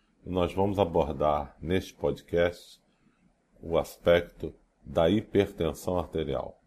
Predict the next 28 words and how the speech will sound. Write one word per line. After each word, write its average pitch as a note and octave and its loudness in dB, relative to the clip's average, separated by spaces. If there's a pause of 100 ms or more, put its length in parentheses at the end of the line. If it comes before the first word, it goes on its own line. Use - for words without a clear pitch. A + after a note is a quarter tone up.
Vamos D#2 -10
discutir D2+ -8
três G2 4
artigos F#2+ -2
publicados D2+ -4 (320)
no E2+ -6
último F#2 -2
número E2 0
do D2+ -4
J E2+ 0
C - -8
S E2 0 (380)
que F#2 2
abordam E2+ 4
o D2+ -6
tema E2 -4
da D#2+ -2
hipertensão D#2 -6
arterial. C2+ -10 (580)
O - -12
primeiro A2 4
dos F#2+ 0
artigos G2+ 2
é F2+ 4
sobre F2+ -2
o F2 -2
impacto A2 -2
potencial F#2+ 0